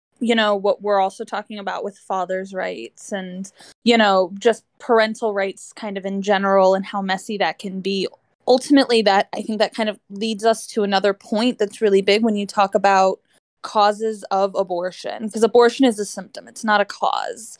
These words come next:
You know, it's a symptom of poor sex education,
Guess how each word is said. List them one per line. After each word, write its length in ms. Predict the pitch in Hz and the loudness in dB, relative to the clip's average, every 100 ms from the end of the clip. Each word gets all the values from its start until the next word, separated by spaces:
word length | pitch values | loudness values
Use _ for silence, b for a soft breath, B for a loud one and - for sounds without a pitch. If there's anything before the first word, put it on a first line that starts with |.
| b _ _ | b _ _
You 140 | 226 | -6
know, 100 | 220 208 | -2 -2
it's 160 | 214 | -4
a 60 | 214 | -8
symptom 640 | - 247 240 220 226 220 - | -2 0 0 0 0 0 2
of 300 | 196 190 _ _ _ _ - | 2 0 _ _ _ _ 2
poor 320 | 262 233 233 | 4 6 4
sex 380 | 226 - 214 - | -2 -6 -6 -8
education, 1040 | 214 226 - 277 254 - 208 170 175 214 | -10 -10 -8 -8 -8 -6 -6 -6 -8 -12